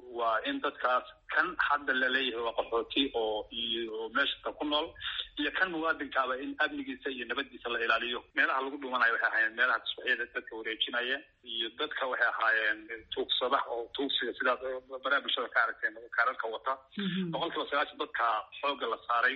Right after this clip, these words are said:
Speaker 1: waa dadkii tuugsanayay, oo, eh, dibacdaha noocaas ku jiray. Em, iyo dadkii waxyaalaha, eh, wareejinayay tusbaxyada iyo, em,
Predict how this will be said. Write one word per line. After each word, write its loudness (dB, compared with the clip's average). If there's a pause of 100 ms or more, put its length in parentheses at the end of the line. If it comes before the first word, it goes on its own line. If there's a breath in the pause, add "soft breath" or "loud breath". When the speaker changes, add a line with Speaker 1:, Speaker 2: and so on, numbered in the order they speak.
Speaker 1:
waa -6
dadkii -6 (260)
tuugsanayay, 0
oo, -8 (300)
eh, -2 (120)
dibacdaha 2
noocaas 2 (100)
ku -12
jiray. 0 (680 loud breath)
Em, 2 (100)
iyo -4
dadkii -2
waxyaalaha, 2 (180)
eh, 4 (200)
wareejinayay 0
tusbaxyada 0
iyo, -6
em, 4